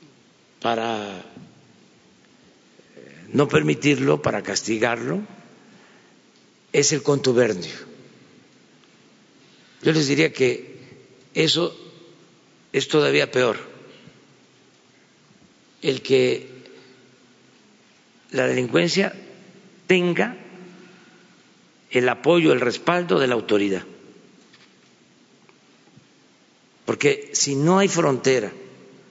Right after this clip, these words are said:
si no hay una línea divisoria entre delincuencia y autoridad, no se avanza.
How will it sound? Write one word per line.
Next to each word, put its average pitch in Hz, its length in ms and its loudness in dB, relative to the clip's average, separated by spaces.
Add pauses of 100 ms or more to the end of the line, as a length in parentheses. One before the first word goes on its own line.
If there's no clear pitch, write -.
(1080)
si 120 120 -8
no 139 100 -2
hay 170 80 4
una 170 140 4
línea 165 320 2
divisoria 123 640 -2 (1700)
entre 120 280 0
delincuencia 123 600 0
y 127 40 4
autoridad, 117 560 -2 (2500)
no 139 180 -2
se 135 120 -2
avanza. 110 420 -4